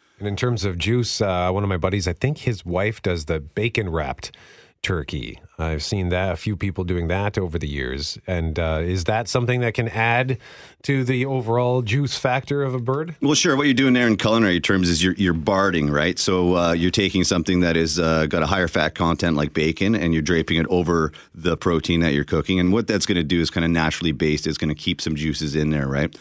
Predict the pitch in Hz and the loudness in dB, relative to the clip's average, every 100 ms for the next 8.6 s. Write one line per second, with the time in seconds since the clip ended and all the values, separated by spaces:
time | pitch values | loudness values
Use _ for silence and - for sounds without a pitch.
0 | - - - - 98 101 101 87 - 92 | -20 -20 -12 -2 0 2 0 0 0 0
1 | 87 92 90 87 98 120 73 - - 71 | 2 2 4 4 2 0 -4 -6 -6 -4
2 | - - 82 - 78 73 78 73 - 113 | -4 -2 -2 0 0 0 -2 -2 -2 0
3 | 110 113 110 - - - 78 76 - 82 | 2 2 0 -6 -20 -6 0 0 4 4
4 | 73 78 78 90 92 78 80 - 78 - | 2 2 4 4 4 2 0 0 -4 -2
5 | 73 73 76 71 - 73 67 - 73 127 | -2 0 0 0 -2 -2 -4 -6 -4 0
6 | 110 82 98 101 101 95 101 92 87 90 | 2 2 2 2 2 2 2 2 4 2
7 | 85 80 87 80 82 76 71 - - - | 2 0 0 0 0 2 0 -6 -20 -8
8 | 78 101 98 78 78 73 | -2 0 2 0 0 -2